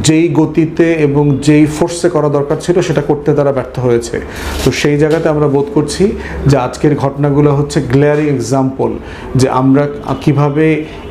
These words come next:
এই আওয়ামী লীগ কোশ্চেন ডিল করব এবং বিভিন্ন গুরুত্বপূর্ণ আন্দোলনের ফাঁদে যেন জেনুইন দাবিগুলো হারিয়ে না যায়, সেগুলো আমাদের আবার মাথায় রাখতে হবে।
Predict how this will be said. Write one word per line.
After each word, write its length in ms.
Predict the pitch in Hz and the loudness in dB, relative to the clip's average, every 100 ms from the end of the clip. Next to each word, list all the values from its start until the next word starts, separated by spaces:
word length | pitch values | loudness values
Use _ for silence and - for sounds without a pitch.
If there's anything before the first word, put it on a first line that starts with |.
| - | -2
এই 280 | 143 143 - | -2 -2 -2
আওয়ামী 360 | 139 156 165 | 0 2 2
লীগ 240 | 170 175 - | 2 2 -2
কোশ্চেন 420 | 175 - 160 151 | -6 -2 0 2
ডিল 140 | 147 | 2
করব 400 | 139 139 117 113 110 - - - | 2 0 -2 -4 -8 -14 -8 0
এবং 220 | 139 135 | 0 2
বিভিন্ন 420 | 143 147 175 180 | 2 2 4 2
গুরুত্বপূর্ণ 800 | 135 156 160 - 180 175 165 165 | 4 2 2 0 0 2 0 0
আন্দোলনের 680 | 165 143 147 151 156 151 151 | 0 2 4 4 4 2 -2
ফাঁদে 580 | - - 131 139 127 104 - - - - | -6 -4 -2 0 -2 -4 -12 -18 -12 -2
যেন 200 | 139 139 180 - 127 | 0 2 -2 -4 -6
জেনুইন 500 | 113 156 165 175 180 | 0 2 4 2 2
দাবিগুলো 420 | 143 135 143 147 151 | 0 0 0 2 0
হারিয়ে 360 | 135 135 143 | 0 0 0
না 220 | 143 131 | 2 0
যায়, 240 | 120 127 202 - - - | 0 -2 -4 -8 -16 -4
সেগুলো 320 | - 143 156 | 0 2 2
আমাদের 280 | 143 135 139 | 2 2 2
আবার 160 | 135 | 0
মাথায় 280 | 131 117 131 | -2 -4 -2
রাখতে 260 | 123 117 127 | -2 -4 -4
হবে। 260 | 113 120 | -4 -4